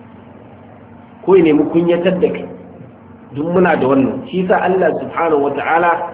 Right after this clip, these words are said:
yake, "La tubtilu sadaqatikum bil manni wal adha. Qawlun ma'ruf wa maghfira khairun min sadaqatin yatba'uha adha."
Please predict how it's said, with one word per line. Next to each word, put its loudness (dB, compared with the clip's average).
yake, -2
"La 2
tubtilu 0
sadaqatikum 0
bil 4
manni 2
wal -4
adha. -6
Qawlun 6
ma'ruf 4
wa 2
maghfira 2
khairun 6
min 6
sadaqatin 2
yatba'uha 0
adha." -6